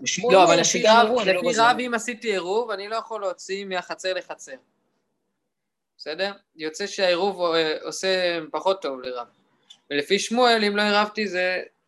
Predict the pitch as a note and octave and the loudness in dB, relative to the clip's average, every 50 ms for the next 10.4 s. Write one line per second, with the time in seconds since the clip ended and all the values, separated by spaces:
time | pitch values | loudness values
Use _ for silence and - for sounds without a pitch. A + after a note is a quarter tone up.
0 | _ _ _ _ _ - - C#3+ D#3 D#3 - - E3 E3+ E3 E3+ F#3+ G3+ G#3 G3 | _ _ _ _ _ -20 -12 -8 -8 -6 -4 -2 -2 0 0 2 2 2 4 4
1 | G3 G3+ - - G3+ F3+ F#3 F#3 F#3 F#3+ G3 F#3 D#3+ D#3 - - C#3+ C#3 D3+ F#3 | 4 2 2 0 0 -2 0 0 0 0 -2 -2 -2 -4 -6 -6 -6 -2 0 0
2 | G3+ G3+ F3 E3+ E3 - G#3 G3+ F#3+ G3 G3+ G3 F3 F#3 G3+ G3 G3 G3+ G3 F3 | 0 0 0 -2 -2 -2 0 0 2 2 2 2 2 0 -2 0 0 0 0 0
3 | - - F#3 F#3 F3+ - F#3 E3+ D#3 D#3 C3+ - F3+ F#3+ G3 F3 E3 F3 F3 E3 | 0 0 -2 -2 -2 -4 -6 -6 -6 -6 -8 -10 -8 -8 -8 -10 -10 -8 -8 -8
4 | D#3 D3+ F3+ E3 D#3+ D#3 D3+ D#3 D3+ D3 C#3 B2 A#2+ _ _ _ _ _ _ _ | -8 -8 -8 -8 -8 -8 -6 -6 -8 -8 -8 -10 -16 _ _ _ _ _ _ _
5 | _ _ _ _ _ - E3+ G3+ A#3 A#3+ A3 G#3 A3+ A3 A3+ A#3 G#3+ B3+ C4 B3 | _ _ _ _ _ 0 2 2 2 2 2 2 2 2 0 -2 -2 -2 -4 -4
6 | A#3+ A3+ G#3 G#3 A#3 A#3 A3 G#3+ G#3+ A3 A3 A3 A3 G#3 F3 E3 - G3 G3 - | -4 -4 -4 -4 -4 -4 -4 -4 -4 -4 -2 -4 -2 -2 -2 -2 -4 -6 -6 -6
7 | G3 E3+ E3+ F3+ F#3 F#3+ F3+ F#3 F#3 F#3+ F#3+ F#3+ A#3 A3+ G#3 F#3 D#3+ - E3+ E3+ | -6 -4 -4 -4 -4 -4 -6 -4 -4 -6 -6 -6 -6 -8 -8 -8 -8 -8 -8 -8
8 | - - C3+ C3+ - D3 D#3+ D#3+ E3+ G3 G3+ G3+ G3 E3+ G3 G#3 F#3+ F#3+ G3+ G3 | -6 -8 -10 -8 -6 -4 -2 0 2 2 2 2 0 0 0 -4 -4 -2 -4 -2
9 | F#3+ F#3+ F#3 F3 E3 - F#3 F#3 F#3+ F3 E3 - - E3 E3 F3+ F#3 F#3 - F3+ | -2 -2 -4 -6 -6 -8 -6 -2 -2 -2 -2 -2 -2 -2 -2 -2 -2 -4 -4 -4
10 | G3 G#3 G3+ F#3 F#3 F#3 F#3+ | -2 0 0 0 0 -2 -4